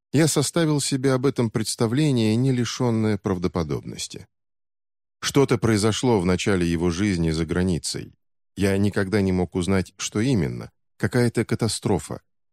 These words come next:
связанная, как мне казалось, с женщиной. После этого он начал пить и спился совершенно.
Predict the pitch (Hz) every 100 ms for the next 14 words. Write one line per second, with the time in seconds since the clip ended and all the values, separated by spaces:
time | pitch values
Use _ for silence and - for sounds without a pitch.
0 | - - 120 143 113 98 90 82 - 98
1 | 95 101 110 123 120 - - 101 107 76
2 | - - - - _ _ _ _ _ _
3 | _ _ _ 151 139 170 196 180 - -
4 | 135 139 156 147 123 - 151 - - _
5 | _ 117 110 - 107 135 - 123 104 92
6 | - 71 60 57